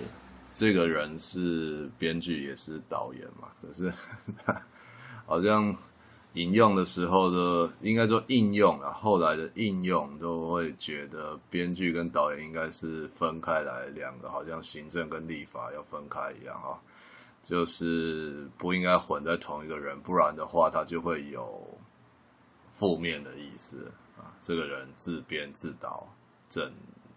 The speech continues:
套故事什么的。但我还是这样写的啊，可能就妥协了吧。我大部分会去写他，呃，谁谁谁编剧兼导演啊，这，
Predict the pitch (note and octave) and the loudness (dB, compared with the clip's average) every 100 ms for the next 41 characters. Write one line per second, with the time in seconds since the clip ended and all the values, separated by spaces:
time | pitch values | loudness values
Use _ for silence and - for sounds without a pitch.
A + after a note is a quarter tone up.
0 | _ F2+ D#2 C2+ - _ _ _ _ _ | _ 4 4 2 -8 _ _ _ _ _
1 | _ - F2+ C#2 - D#2+ C#2 - B1+ - | _ -4 -4 -2 -4 -4 -8 -14 -16 -18
2 | - - - - - - - _ _ _ | -18 -18 -20 -20 -20 -20 -20 _ _ _
3 | - B2+ F#2 E2 F#2 G#2+ A2+ G2+ - D2+ | 8 8 10 6 6 6 8 8 4 -4
4 | C2 C2 - - F2 F2 F2 F2 F2+ F#2+ | -10 -12 -12 -14 -20 -14 -8 -4 -2 -4
5 | F#2 - - - _ _ - F#2+ - - | -6 -14 -20 -20 _ _ -16 -16 -4 0
6 | F#2 E2+ - - - _ - E2+ D#2+ E2+ | 0 -2 -8 -20 -20 _ 4 4 4 0
7 | D#2+ E2+ D#2 C#2 - - - - - - | 2 2 2 -2 -4 -8 -12 -20 -20 -20
8 | _ - B2 C3 B2+ B2+ B2 A2 F#2+ G#2+ | _ -6 4 4 8 8 10 8 6 2
9 | G2 F2 - D#2+ D#2 - F2 F2+ F2+ _ | 2 2 -2 -4 -2 6 8 6 2 _
10 | _ _ E2 D#2+ D#2+ D#2+ F2 F2 F#2+ - | _ _ -2 0 -2 -2 -2 0 0 0
11 | D#2+ D2+ D#2 - _ _ F#2+ F#2+ G2+ F#2 | -2 -4 -8 -12 _ _ 2 2 2 -4
12 | - F#2+ C#2+ - _ _ F#2+ F2+ F2 F2 | 0 0 0 -6 _ _ 0 2 0 -4
13 | - D2+ D2 D#2+ D#2+ C2+ - - - - | 2 4 4 2 -4 -6 -12 -16 -16 -12
14 | D#2+ | -12